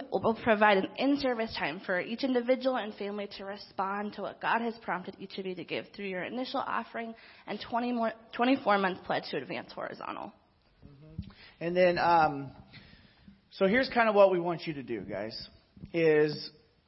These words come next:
Speaker 2: you have a, you have this, um, and here's a picture of it. We have this generosity guide. And if you don't have one, they're in your handout or they're back on the table, and then you have a pledge card. So we really want to encourage you this week to really work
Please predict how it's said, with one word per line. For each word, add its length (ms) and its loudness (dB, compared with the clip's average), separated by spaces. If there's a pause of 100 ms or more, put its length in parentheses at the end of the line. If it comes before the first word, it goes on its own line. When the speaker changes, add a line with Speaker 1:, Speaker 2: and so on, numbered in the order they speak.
(160)
Speaker 2:
you 160 -2
have 200 6
a, 400 6
you 100 0
have 280 2
this, 320 0
um, 200 0
and 60 0
here's 180 -2
a 40 -10
picture 340 -10
of 120 -8
it. 100 -10
We 80 -6
have 140 0
this 140 -6
generosity 680 2
guide. 420 -2 (680)
And 120 -2
if 100 -6
you 80 -2
don't 160 6
have 180 8
one, 200 6
they're 180 2
in 80 -4
your 100 -4
handout 600 4
or 80 2
they're 100 0
back 260 0
on 60 -4
the 100 -2
table, 460 0
and 160 -8
then 80 -6
you 80 -4
have 120 -2
a 60 -6
pledge 440 -6
card. 260 -8 (280)
So 120 -12
we 100 -4
really 320 2
want 200 2
to 40 0
encourage 520 -2
you 160 -8
this 340 -4
week 400 -12 (540)
to 100 -8
really 240 0
work 360 -2